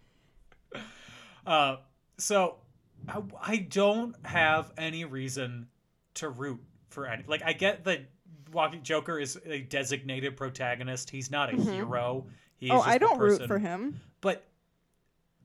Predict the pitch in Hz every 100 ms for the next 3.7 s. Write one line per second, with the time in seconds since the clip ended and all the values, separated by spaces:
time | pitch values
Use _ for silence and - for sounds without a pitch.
0 | _ 165 226 233 175 170 190 180 139 113
1 | 135 107 92 - - - _ _ _ _
2 | _ _ _ 160 233 233 - 147 294 208
3 | 285 214 226 - 196 185 160